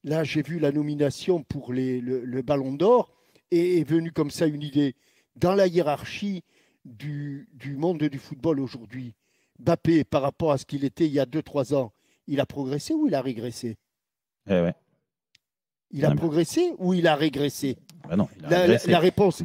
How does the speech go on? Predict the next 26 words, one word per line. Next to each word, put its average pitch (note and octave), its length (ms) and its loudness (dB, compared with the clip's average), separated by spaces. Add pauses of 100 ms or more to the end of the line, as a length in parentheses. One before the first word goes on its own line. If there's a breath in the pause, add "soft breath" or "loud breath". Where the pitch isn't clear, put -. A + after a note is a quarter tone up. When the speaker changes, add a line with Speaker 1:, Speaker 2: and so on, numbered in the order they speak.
Speaker 1:
la F3+ 160 4
réponse, G3 420 4
elle F3+ 120 4
est G#3+ 80 8
là. D4 280 6 (320 soft breath)
Et A3 260 2
j'ose G3+ 400 4
espérer G3+ 600 6 (400 soft breath)
que G#3 280 4
la F#3 160 4
chute - 420 -2
n'est D#3+ 300 2
pas E3+ 240 4
définitive E3 800 0 (280 soft breath)
et E3 100 2
qu'il D#3 200 -4
va D#3 120 4
se - 140 -8
reprendre. F3 560 4 (340 soft breath)
Mais F#3 160 4
il F3+ 100 0
me F#3+ 120 4
semble D#3+ 380 2
que E3 100 0
pour C#3+ 240 -2
l'instant, C#4 480 4